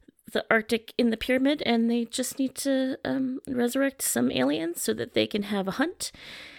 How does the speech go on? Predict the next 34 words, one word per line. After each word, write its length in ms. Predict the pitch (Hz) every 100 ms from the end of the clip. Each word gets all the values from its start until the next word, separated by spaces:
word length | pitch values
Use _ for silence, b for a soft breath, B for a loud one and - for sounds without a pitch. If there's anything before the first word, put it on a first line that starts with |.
| B -
and, 480 | 196 190 190 190
uh, 400 | 190 185 185 180 175
then 340 | 202 202 208
they, 520 | 190 196 202 202 202 196
uh, 220 | 196 202
then 140 | 202 214
they 100 | 220
leave. 400 | 320 381 - - b b b
So 460 | - 220 202 190 190 B B B -
this 180 | 226
is 120 | 269 233
about 340 | 202 226 277
one 180 | 190 196
of 120 | 185
those 320 | 190 180 175
once 460 | 196 180 190 202 214
in 60 | 196
a 40 |
hundred 280 | 208 196 185
year 380 | 190 180 180 185 b b b b b
excursions, 880 | - - - 185 180 190 240 349 - - -
and, 360 | 196 185 180 180
uh, 360 | 175 170 170 180 - -
the 340 | 185 185 - -
Arctic, 480 | 196 - 214 - - B B
Antarctic 600 | 214 220 - 208 - 214
team 380 | - 208 208 226
that, 180 | 220 - -
um, 320 | 180 175 175 B B B B
comes 340 | - 214 220
to 120 | - 196
investigate 680 | 185 185 - 220 208 214 -
this, 440 | 170 - - - B B B -
um, 440 | 175 170 175